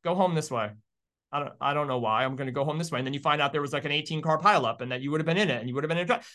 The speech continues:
Like, it's, like, little thing. Why did I, then why? Where did that come?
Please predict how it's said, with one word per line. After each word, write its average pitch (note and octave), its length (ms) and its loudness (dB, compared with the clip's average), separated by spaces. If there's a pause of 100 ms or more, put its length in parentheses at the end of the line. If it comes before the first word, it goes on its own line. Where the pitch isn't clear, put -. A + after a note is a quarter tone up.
Like, F3+ 140 -2 (140)
it's, E3+ 200 2
like, F3+ 180 6
little A3+ 340 8
thing. G#3+ 240 0
Why G3 160 6
did C4 140 6
I, A#3 120 2 (200)
then G#3+ 340 -2 (220)
why? G3 380 6
Where G3+ 200 4
did A#3+ 120 0
that A3+ 160 2
come? A#3+ 260 -2